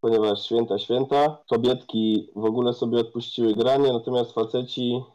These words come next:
tutaj mamy spotkanie, odbyło się dru-, e-winner drugiej ligi mężczyzn. Rezerwy Lecha Poznań wygrały z Garbarnią Kraków dwa do jednego, a na niższych, e,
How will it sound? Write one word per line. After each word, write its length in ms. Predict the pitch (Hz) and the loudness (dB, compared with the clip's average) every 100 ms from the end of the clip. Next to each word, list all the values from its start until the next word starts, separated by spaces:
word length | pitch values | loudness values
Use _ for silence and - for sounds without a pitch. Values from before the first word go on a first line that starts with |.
| - | -6
tutaj 360 | 117 117 110 | -4 0 2
mamy 420 | 107 107 104 101 101 | 2 2 2 2 0
spotkanie, 680 | 113 110 120 113 101 98 98 - - | -2 0 0 2 4 4 2 -2 -6
odbyło 420 | 101 98 107 101 | -2 2 4 4
się 240 | 104 104 | 4 2
dru-, 320 | 95 113 117 - | 2 0 0 0
e-winner 600 | 107 127 131 147 123 107 | 0 2 2 2 4 2
drugiej 420 | 104 123 123 101 | 0 -4 -2 0
ligi 460 | 104 107 104 101 98 - _ - | 0 -4 -4 -4 -6 -10 _ -8
mężczyzn. 680 | 113 139 151 - 131 127 131 - _ _ _ - | 0 0 0 -2 -2 -2 -6 -16 _ _ _ -2
Rezerwy 460 | 110 113 127 117 | 0 2 2 2
Lecha 220 | 113 - 107 | 0 -2 -2
Poznań 400 | 131 131 123 110 | -2 0 0 -2
wygrały 360 | 107 120 113 | -2 0 0
z 40 | 107 | 0
Garbarnią 520 | 104 107 113 113 104 | -2 0 0 0 -2
Kraków 400 | 117 117 110 95 92 | 0 -2 -2 -6 -4
dwa 200 | 117 113 | -2 0
do 120 | 92 | 0
jednego, 600 | 90 113 147 160 170 - - | 0 0 2 2 0 -4 -2
a 300 | 110 107 107 | 2 2 4
na 120 | 107 | 2
niższych, 600 | 110 135 - 120 113 - - | 2 0 -2 -4 -6 -8 -6
e, 540 | - 101 98 98 95 | -2 0 0 -2 -2